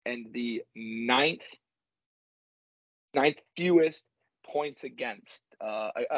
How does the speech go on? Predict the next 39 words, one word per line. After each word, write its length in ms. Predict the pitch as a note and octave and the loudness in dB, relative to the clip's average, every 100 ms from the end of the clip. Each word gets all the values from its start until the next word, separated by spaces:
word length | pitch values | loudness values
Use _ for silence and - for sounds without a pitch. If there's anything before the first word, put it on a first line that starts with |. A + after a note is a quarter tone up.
| - | -2
a-, 80 | C3+ | 0
again, 380 | B2 C3 G#2+ G#2+ | 0 -2 -4 -10
there's 320 | A2 A#2 - - E2+ | -10 -12 -16 -16 -12
the 140 | A2 - - - | -10 -12 -14 -6
small 280 | - A#2 | 4 6
sample 300 | - A#2+ A#2 | 6 0 -2
size. 300 | A2+ A#2+ A#2 A2+ | 0 2 4 0
It's 120 | A2 | -6
only 180 | A2 G#2+ | -4 -2
been 220 | A2 A2 | -4 -4
two 200 | - A#2+ | -4 0
weeks, 300 | C3+ D#3 - _ - _ | 2 2 0 _ -20 _
but 140 | A#2 - _ _ | 2 2 _ _
so 220 | - C#3+ - | 2 2 4
far, 240 | C3 B2+ | 2 0
Tal 280 | - B2 B2 | -8 -10 -8
hasn't 300 | A#2+ A2+ G2+ - | -8 -12 -18 -10
put 120 | A#2+ | -8
up, 160 | A#2 - _ _ - | -8 -10 _ _ -14
uh, 160 | - - - | -14 -12 -10
a 60 | - | -10
ton 200 | B2+ A2 | -8 -8
of 120 | A2 | 2
points, 460 | E3+ E3+ E3+ - - _ | 6 6 4 -8 -20 _
and 120 | B2+ A#2 | -10 -4
he 100 | A2+ | 0
also 360 | A#2+ A#2 B2 | 2 2 0
has 240 | A#2+ A2+ A2 | 0 -2 -4
been 440 | G#2+ A2 A2 G#2+ _ _ _ _ | -4 -4 -8 -20 _ _ _ _
fortunate 600 | - C3+ - B2 B2 B2 - _ _ _ - | 4 4 4 -6 -6 -6 -8 _ _ _ -8
enough 440 | A#2+ A#2 C3+ B2 - _ _ | -8 -2 0 0 -2 _ _
to 100 | - | -6
not 240 | B2 B2 - | 0 0 0
be 120 | A#2 | -4
giving 340 | B2 A#2 A#2 | -4 -4 -2
up 200 | A#2 A2+ - - - | -2 -4 -4 -14 -4
huge, 540 | A#2+ A#2 A2+ A2 - - | 0 0 -2 -6 -10 -12
you 80 | |
know, 100 | - | -18